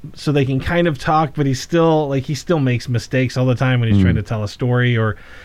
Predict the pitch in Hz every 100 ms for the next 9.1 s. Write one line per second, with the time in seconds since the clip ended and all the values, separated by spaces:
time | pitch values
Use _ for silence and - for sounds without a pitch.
0 | - - 139 131 139 135 135 135 135 131
1 | 127 117 - - - 147 139 127 123 -
2 | 151 135 127 135 135 127 147 127 107 -
3 | 117 113 107 107 - - - 127 120 120
4 | 113 107 - - - - - 110 104 101
5 | 143 131 131 127 120 117 117 123 123 120
6 | 113 127 117 107 101 107 101 - 107 110
7 | 104 131 127 127 113 120 - 131 120 113
8 | 110 113 104 - 110 101 101 104 101 95